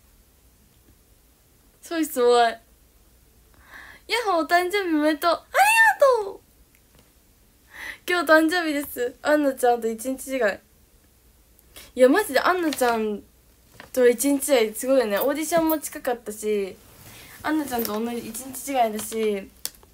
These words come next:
こっちに来てから、そう、高校も同じで、アンナちゃんと。もう本当になんか全て一緒に暮らしてたし、もう本当に全てアンナちゃんと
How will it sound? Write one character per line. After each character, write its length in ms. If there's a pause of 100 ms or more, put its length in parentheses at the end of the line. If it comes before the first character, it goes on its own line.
(440)
こ 100
っ 80
ち 140
に 140
来 80
て 120
か 140
ら、 300 (120)
そ 140
う、 20
高 240
校 240
も 300
同 240
じ 160
で、 120
ア 120
ン 60
ナ 100
ち 100
ゃ 60
ん 100
と。 180 (2250)
も 100
う 20
本 220
当 100
に 160
な 100
ん 80
か 80
全 300
て 320 (120)
一 220
緒 60
に 160
暮 120
ら 140
し 60
て 80
た 160
し、 340
も 160
う 60
本 180
当 80
に 100
全 300
て 80
ア 120
ン 40
ナ 80
ち 140
ゃ 80
ん 80
と 400